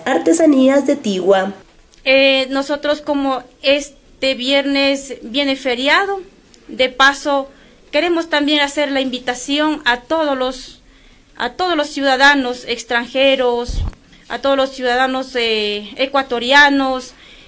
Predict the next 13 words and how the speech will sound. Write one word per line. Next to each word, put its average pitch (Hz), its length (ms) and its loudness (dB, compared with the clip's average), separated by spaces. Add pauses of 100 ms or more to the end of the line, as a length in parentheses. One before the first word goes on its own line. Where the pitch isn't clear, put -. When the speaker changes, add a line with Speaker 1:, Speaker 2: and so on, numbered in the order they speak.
(240)
Speaker 2:
que - 100 0
nos 339 160 0
visiten 330 680 -4
lugares 277 520 0
turísticos, 294 920 -2 (280)
lugares 294 520 0
importantes 277 680 0
de 240 100 -4
Cantón 226 360 -8
Pujilí. 226 560 -10 (680)
Cantón 269 360 -2
Pujilí 277 420 -6
tiene 269 500 -2